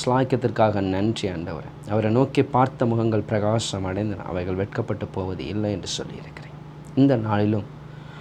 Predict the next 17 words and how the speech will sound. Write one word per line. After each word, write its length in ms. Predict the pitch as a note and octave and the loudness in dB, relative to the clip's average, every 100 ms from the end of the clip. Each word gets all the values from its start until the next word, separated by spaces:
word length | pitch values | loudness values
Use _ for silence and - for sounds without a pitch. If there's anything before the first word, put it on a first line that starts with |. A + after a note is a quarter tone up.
| - - | -8 2
உம்முடைய 200 | A2+ A2 | 4 6
பிள்ளைகளை 340 | B2+ C3 A#2+ A2 | 6 6 6 2
நீர் 160 | G#2+ | 0
கண்ணோக்கி 540 | - A#2+ B2+ B2 B2 A#2+ - | 2 4 6 6 4 -2 0
பார்த்து, 360 | G#2 G2 - - - - - - - - - - | -2 -2 -8 -14 -16 -16 -16 -16 -16 -16 -16 -16
உம்முடைய 420 | - - - F#2+ F#2+ | -16 -16 -6 -4 -2
கண்ணீர்களை 400 | A#2 A#2 A2+ G#2+ | 2 4 4 4
எல்லாம் 280 | G#2 G#2+ F#2 G2 - | 2 2 0 -4 -4
துடைக்கும்படியாய், 840 | A2+ A#2 - G#2 F2+ D2 - - - - - - - - - - - - - - - | -2 -2 -2 -2 -2 -2 -6 -10 -14 -16 -18 -16 -16 -16 -16 -16 -18 -18 -16 -16 -6
அவர்களுக்கு 320 | G#2 G2 G2+ F#2 | -2 -2 -4 2
பதிலளிக்கும்படியாய் 840 | A2+ B2 B2 B2 B2 A#2 A2+ A2 | 6 8 8 6 4 4 6 4
நான் 180 | G#2+ F2+ D#2 - | 4 -2 -4 -4
ஜெபிக்கிறேன். 680 | - D#2 - - - - | -4 -8 -10 -16 -16 -6
தேவன் 340 | A2 A2+ A#2 G#2+ | 4 6 6 4
பேசும், 440 | A#2 A#2+ B2 A#2+ G#2+ | 6 6 6 2 2
நாங்கள் 360 | G2 E2 - - | 2 0 -4 -2
கேட்கிறோம். 500 | F#2 - - - | -4 -4 -8 -10